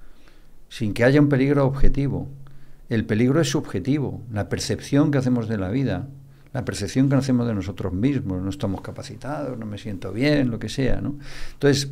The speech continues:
resulta que nos ponemos en alarma en la vida cuando simplemente tendríamos que estar alerta.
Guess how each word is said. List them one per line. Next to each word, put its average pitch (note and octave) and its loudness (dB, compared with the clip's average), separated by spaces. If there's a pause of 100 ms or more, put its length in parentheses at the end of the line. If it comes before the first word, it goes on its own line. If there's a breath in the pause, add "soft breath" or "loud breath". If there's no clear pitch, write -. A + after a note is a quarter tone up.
(120)
resulta F3 0
que A#2+ -2
nos G2 0
ponemos A#2+ 0
en A2+ -2 (280)
alarma D#3 0 (140)
en C3 4
la C#3 4
vida E3 -2 (640 loud breath)
cuando G#2 2
simplemente B2+ 2
tendríamos B2+ 2
que G#2+ -4
estar F#2+ -4
alerta. C3 -4